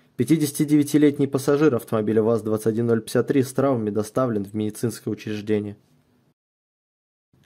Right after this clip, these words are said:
Восьмого ноября две тысячи двадцать первого года около семи часов тридцати восьми минут в районе дома десять по улице Ленина,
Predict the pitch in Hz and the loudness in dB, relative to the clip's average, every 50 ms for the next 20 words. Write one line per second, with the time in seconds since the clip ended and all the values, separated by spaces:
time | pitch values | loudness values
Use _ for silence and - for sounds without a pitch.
0 | _ _ _ _ _ - 120 127 127 123 - 147 160 165 160 156 147 156 156 151 | _ _ _ _ _ -2 2 2 2 2 2 2 4 4 4 6 6 6 6 6
1 | 160 165 139 113 113 107 - 117 104 - - 123 113 113 117 - - - - 123 | 6 4 4 2 2 0 0 0 0 0 -2 0 2 2 0 0 0 0 2 2
2 | 120 117 117 131 151 143 123 - - - 127 127 - 147 139 143 - 147 147 139 | 4 4 4 6 4 6 4 2 2 0 0 4 4 4 4 4 4 2 2 2
3 | 143 - - - 151 151 - 135 127 127 - - - 131 135 131 131 147 139 135 | 0 -2 -2 -2 0 0 0 -2 -2 -2 -2 0 2 2 2 2 2 2 4 4
4 | 143 156 147 - - 104 113 110 107 107 110 107 107 117 110 110 110 110 113 107 | 4 4 4 2 2 2 2 2 2 2 2 2 2 2 2 2 2 2 0 -2
5 | - 113 - - 120 110 110 113 110 107 - - 123 143 160 156 127 110 104 101 | -2 -6 -2 0 2 2 2 2 0 -2 0 2 4 4 4 4 2 2 0 -4